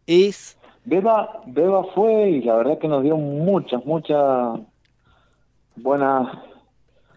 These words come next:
Speaker 2: muchas buenas compañías, buenos, buenos contactos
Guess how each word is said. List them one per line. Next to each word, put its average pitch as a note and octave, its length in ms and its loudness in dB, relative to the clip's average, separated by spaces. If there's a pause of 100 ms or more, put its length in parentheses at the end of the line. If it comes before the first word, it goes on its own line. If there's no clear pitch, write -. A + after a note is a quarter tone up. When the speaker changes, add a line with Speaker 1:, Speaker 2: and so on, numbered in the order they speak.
(240)
Speaker 2:
muchas C3 540 0
buenas C3+ 400 -2
compañías, C3 760 -2
buenos, B2+ 520 0 (200)
buenos B2 260 -2
contactos C3+ 800 -2